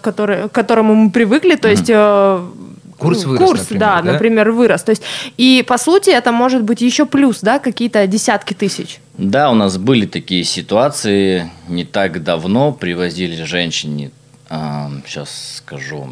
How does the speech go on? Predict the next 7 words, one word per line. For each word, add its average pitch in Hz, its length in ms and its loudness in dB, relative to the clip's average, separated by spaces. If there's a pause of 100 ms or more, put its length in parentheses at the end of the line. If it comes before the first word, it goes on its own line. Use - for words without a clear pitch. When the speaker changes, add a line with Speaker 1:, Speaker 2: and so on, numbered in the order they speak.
(220)
Speaker 2:
Nissan 85 500 -8
Note, 160 260 -2 (120)
и 127 280 -2
была 101 420 0
переплата 92 680 -4
порядка 85 840 -4
одиннадцати 82 680 -6